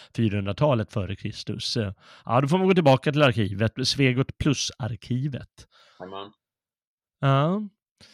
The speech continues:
Speaker 1: Och, eh, ja, den här boken då, den är ju inte alls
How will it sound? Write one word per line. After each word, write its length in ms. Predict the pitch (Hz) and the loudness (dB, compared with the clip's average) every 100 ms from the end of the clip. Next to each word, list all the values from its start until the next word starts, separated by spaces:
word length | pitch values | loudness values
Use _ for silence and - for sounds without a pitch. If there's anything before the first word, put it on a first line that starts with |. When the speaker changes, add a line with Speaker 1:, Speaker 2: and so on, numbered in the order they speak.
| - - - _ _ _ _ _ | -20 -20 -20 _ _ _ _ _
Speaker 1:
Och, 440 | 185 180 - - | 2 2 0 2
eh, 800 | 202 185 180 175 175 175 175 180 - | 4 6 6 6 6 6 4 2 -2
ja, 420 | 196 180 196 190 | 4 6 6 6
den 200 | 170 185 | 4 4
här 200 | 151 156 | 6 6
boken 520 | 147 165 185 - 185 170 | 6 4 2 2 4 6
då, 360 | 127 113 117 | 6 6 4
den 340 | 120 127 135 123 | 6 6 6 4
är 40 | |
ju 80 | 113 | 2
inte 140 | 104 | 0
alls 680 | - 139 123 110 - - - | 2 4 4 2 0 -2 -4